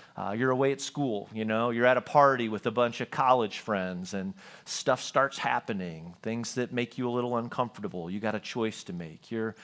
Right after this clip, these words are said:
you're in a group chat, you know, with some, some buddies from school, a bunch of kids, and all of a sudden one of them sends something very inappropriate, uh,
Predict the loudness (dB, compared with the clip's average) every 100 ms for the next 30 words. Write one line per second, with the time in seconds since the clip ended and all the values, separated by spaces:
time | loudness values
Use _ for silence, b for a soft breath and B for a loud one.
0 | B B -4 -2 -2 -2 -4 -2 0 0
1 | -4 -14 -8 -4 0 0 -2 -4 -6 -6
2 | -6 -2 0 0 -2 -4 -6 -8 -6 -2
3 | -2 0 -2 -4 -4 0 0 -2 -2 2
4 | 2 0 -2 2 2 2 0 0 0 -2
5 | -2 B B B -8 -2 -2 -2 -4 -4
6 | -4 -2 0 0 -2 -4 -2 -4 -4 -6
7 | -6 -10 -16 -14 -12 -10